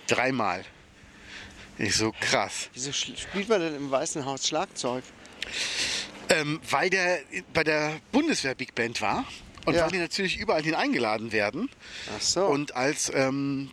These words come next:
Speaker 1: neunzehnhundertneunzig die Mauer gefallen ist, waren die einen Tag später im Weißen Haus.
Speaker 2: Ach so, ich wollte gerade fragen, unter welchem Präsidenten denn? Also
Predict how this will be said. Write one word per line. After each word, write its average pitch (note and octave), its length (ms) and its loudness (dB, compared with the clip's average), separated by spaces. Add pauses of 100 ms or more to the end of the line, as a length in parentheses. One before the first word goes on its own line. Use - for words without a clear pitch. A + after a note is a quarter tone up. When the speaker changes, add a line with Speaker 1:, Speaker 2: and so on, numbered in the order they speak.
Speaker 1:
neunzehnhundertneunzig D#3 760 2
die D3+ 80 -2
Mauer G3 280 4
gefallen A#2 380 0
ist, - 240 0 (100)
waren C#3 200 2
die C#3+ 120 0
einen D#3 180 0
Tag F3 160 -2
später B2 260 2
im C3 100 0
Weißen C3 300 0
Haus. D3 300 0 (500)
Speaker 2:
Ach D#3+ 80 0
so, A3+ 80 4
ich G3 80 0
wollte G#3+ 180 2
gerade G#3+ 160 -2
fragen, A3 260 2
unter F3 220 -4
welchem F#3+ 260 -4
Präsidenten F3+ 720 -2
denn? A2 120 -4
Also D3+ 240 0